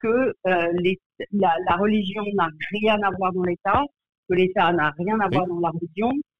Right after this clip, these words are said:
Speaker 1: qu'il n'y a pas de porosité entre les deux, et que l'État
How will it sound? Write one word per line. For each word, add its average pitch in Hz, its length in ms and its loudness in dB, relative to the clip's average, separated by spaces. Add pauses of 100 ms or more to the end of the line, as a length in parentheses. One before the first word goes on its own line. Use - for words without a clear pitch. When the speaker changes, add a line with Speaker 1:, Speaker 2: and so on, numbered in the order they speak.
(220)
Speaker 1:
qu'il 180 120 0
n'y 185 80 4
a 180 80 4
pas 226 180 2
de 226 140 -8
porosité 214 680 0
entre 196 340 -4
les 180 160 2
deux, 214 260 2 (420)
et 190 100 0
que - 120 -4
l'État 202 560 4